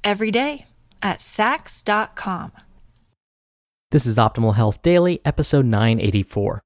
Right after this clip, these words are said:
Speaker 2: How to Become a Superhero in Four Easy Steps, by Steve Kamb of nerd fitness dot com.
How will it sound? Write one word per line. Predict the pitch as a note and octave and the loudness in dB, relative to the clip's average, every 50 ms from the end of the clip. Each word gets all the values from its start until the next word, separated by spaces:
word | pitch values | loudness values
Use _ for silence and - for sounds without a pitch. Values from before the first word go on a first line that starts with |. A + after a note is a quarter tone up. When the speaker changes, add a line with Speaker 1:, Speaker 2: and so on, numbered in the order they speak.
| _ _ _ _ _ _ _ _ _ - | _ _ _ _ _ _ _ _ _ -2
Speaker 2:
How | - A2+ D3 | 0 2 2
to | E3 | 4
Become | E3+ F3 - - F#3 F#3+ G3+ | 2 0 0 2 2 2 0
a | |
Superhero | - - - A#3 G#3+ - C3 G#2+ A#2+ A#2 G#2+ G#2+ G#2+ G#2 G#2 G#2+ - _ - | 0 0 0 0 2 2 2 4 6 6 6 6 6 4 4 0 -4 _ -2
in | - A2+ G#2 | 0 0 0
Four | - - - - D3 A#2+ G2+ F#2+ | 0 -2 2 4 6 6 6 4
Easy | G2 G2 F#2 G#2+ G#2+ | 2 -2 -2 -2 -4
Steps, | - - - - - - - - - - _ _ _ _ _ _ - | -4 -2 -4 -4 -4 -4 -8 -10 -12 -12 _ _ _ _ _ _ -2
by | - A2 | 0 0
Steve | G#2 - - B2+ B2 A#2+ A2 | 0 0 2 2 2 2 2
Kamb | - - G2+ F#2+ - G#2+ G2+ - _ _ - | 0 -2 -2 -2 -2 -4 -8 -12 _ _ -2
of | A2+ G2 | -2 0
nerd | A#2 A#2+ C3 D3+ D#3+ - | 2 4 4 4 2 0
fitness | - E3 - - D3+ D#3 - - | -2 -4 -4 -2 -2 -4 -2 0
dot | - A2 A2+ - - | 0 0 0 0 -2
com. | - - G3 - - A2 | -4 -2 -2 -2 -4 -8